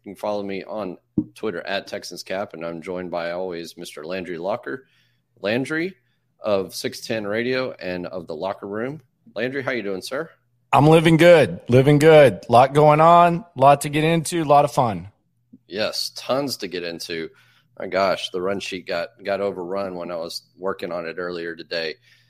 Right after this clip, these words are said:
Speaker 1: Just, uh, a ton going on. First, we had, you know, Lovie Smith quickly getting fired.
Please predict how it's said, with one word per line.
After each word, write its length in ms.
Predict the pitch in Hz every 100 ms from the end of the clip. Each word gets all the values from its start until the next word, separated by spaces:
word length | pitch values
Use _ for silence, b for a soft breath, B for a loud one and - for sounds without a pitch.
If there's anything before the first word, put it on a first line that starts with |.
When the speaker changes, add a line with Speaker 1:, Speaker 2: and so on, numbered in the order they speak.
| _ -
Speaker 1:
Just, 260 | 92 -
uh, 340 | 98 92 80 69 - -
a 100 | 92
ton 260 | - 127
going 280 | 123 117 113
on. 200 | 107 104
First, 280 | 95 123 120
we 140 | 117 107
had, 400 | 117 113 107 95 _ _ _ _ _ _ _ _ _ _
you 120 | - 110
know, 100 | 101
Lovie 300 | 104 123 117
Smith 520 | - 135 143 139 - _ _ _
quickly 340 | _ 127 123 110
getting 300 | 113 113 98
fired. 600 | - 120 123 123 123